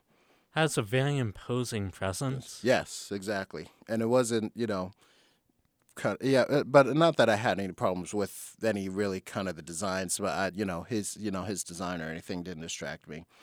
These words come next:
Speaker 2: And, you know, they gave him a personality, which I appreciate as well.
Speaker 1: Yeah. Uh, Ben Mendelsohn is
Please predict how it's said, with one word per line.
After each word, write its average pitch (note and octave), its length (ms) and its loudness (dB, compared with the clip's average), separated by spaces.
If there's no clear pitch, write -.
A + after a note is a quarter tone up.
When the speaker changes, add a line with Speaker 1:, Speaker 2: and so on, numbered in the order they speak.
Speaker 2:
And, G2+ 260 -4
you G2 140 -8
know, F2+ 240 -4
they G2+ 220 -4
gave G#2 180 -2
him F#2+ 100 -4
a F2 80 -6
personality, F2 720 -4
which - 560 -4
I F2 120 -4
appreciate - 460 -6
as - 160 -8
well. - 240 -10
Speaker 1:
Yeah. B2+ 200 0
Uh, A2 400 2
Ben C#3+ 300 4
Mendelsohn D3 960 2
is A2+ 380 0